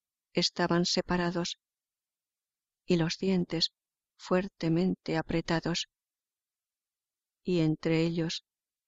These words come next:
mordida y triturada, había una gran araña negra con curiosos lunares violeta. Sobre la mesa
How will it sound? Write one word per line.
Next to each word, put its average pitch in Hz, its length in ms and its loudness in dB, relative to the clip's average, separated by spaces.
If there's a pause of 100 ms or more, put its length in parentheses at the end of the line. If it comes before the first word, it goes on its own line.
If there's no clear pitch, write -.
(400)
mordida 170 800 0
y 165 60 -6 (100)
triturada, 165 680 0 (1160)
había 196 400 0
una 190 200 4
gran 185 280 0
araña 180 380 4
negra 170 400 2 (920)
con 165 260 4
curiosos 165 800 -4
lunares 160 600 0
violeta. 165 640 -4 (3000)
Sobre 160 440 2
la 156 140 2
mesa 165 420 2